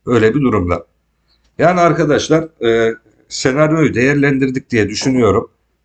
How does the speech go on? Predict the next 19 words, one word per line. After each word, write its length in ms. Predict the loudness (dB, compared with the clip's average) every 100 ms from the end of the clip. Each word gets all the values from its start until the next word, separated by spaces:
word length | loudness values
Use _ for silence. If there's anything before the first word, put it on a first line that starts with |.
| _ -4
Yükseliş 540 | -4 0 0 2 0
için 300 | -2 -4 -4 -2
tekrar 460 | -2 0 -2 0
diyeyim, 220 | -4 -6 -8 _ _ _ _
otuz 300 | -2 -2 0
sekiz 360 | 0 0 0 -2
bin 120 | 0
üç 260 | -2 -4 -8
yüz 140 | -2
üzeri 360 | 0 2 0 0
dört 200 | -2 0
saat 220 | -2 -2
kapatmamız 600 | -4 -2 -2 -4 -2 2
lazım. 320 | 2 0 -4 _ _ _ _ -4
O 140 | 0
zaman 300 | 2 2 0
bu 180 | -2 0
obodan 400 | 0 2 0 -2
kurtuluruz. 680 | -4 -6 -2 0 0 -2